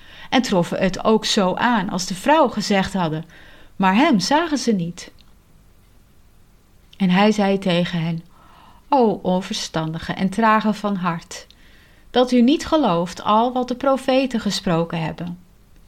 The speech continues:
Moest de Christus dit niet lijden en zo in zijn heerlijkheid ingaan?'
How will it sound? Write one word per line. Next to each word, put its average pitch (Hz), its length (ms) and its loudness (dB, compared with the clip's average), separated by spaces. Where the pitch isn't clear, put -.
Moest 285 340 2
de 339 120 -2
Christus 277 640 -4
dit 240 240 2
niet 190 240 2
lijden 185 680 0
en 208 160 2
zo 226 460 2
in 196 160 0
zijn 185 260 -2
heerlijkheid 180 800 0
ingaan?' 220 580 -4